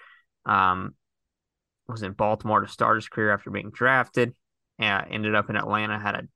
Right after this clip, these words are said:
dreadful start to his two thousand nineteen season there. Uh, ended up on Cincinnati to finish out this,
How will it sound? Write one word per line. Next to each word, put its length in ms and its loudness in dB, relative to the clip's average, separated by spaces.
dreadful 680 2
start 520 0
to 100 0
his 160 -2
two 180 -2
thousand 380 0
nineteen 480 -4
season 440 -6
there. 340 2
Uh, 180 0
ended 240 -2
up 200 4
on 300 -2
Cincinnati 600 -2
to 60 -10
finish 320 -6
out 200 -4
this, 280 0